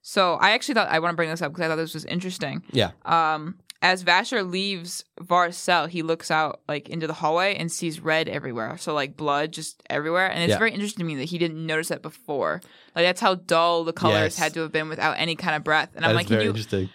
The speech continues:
Speaker 1: that's just, like, can you imagine? Like, 'cause
Speaker 2: Mm-hmm.
Speaker 1: we all see, we would, I mean, unless you're colorblind, but you would see, um,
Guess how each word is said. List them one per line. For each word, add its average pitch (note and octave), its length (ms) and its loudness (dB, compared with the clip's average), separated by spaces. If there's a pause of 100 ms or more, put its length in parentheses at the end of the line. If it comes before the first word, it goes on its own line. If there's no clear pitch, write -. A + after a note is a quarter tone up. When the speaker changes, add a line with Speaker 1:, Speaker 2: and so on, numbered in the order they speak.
(160)
Speaker 1:
that's A#3 180 2
just, D4+ 140 0
like, A#3 180 0
can B3+ 140 0
you B3 120 2
imagine? G#3+ 560 0
Like, F#3 320 -2
'cause A#2+ 220 4
Speaker 2:
Mm-hmm. A#2 60 2
Speaker 1:
we B3 160 2
all G3+ 280 4
see, F#3+ 320 -6
we E3+ 120 -4
would, D#3+ 220 -10 (120)
I E3 80 0
mean, D#3 140 -4
unless E3 240 -6
you're D#3 80 -4
colorblind, D3+ 600 -2
but D3 100 -8
you D#3+ 120 -8
would D#3+ 160 -6
see, F3 520 -2 (340)
um, D3 420 -2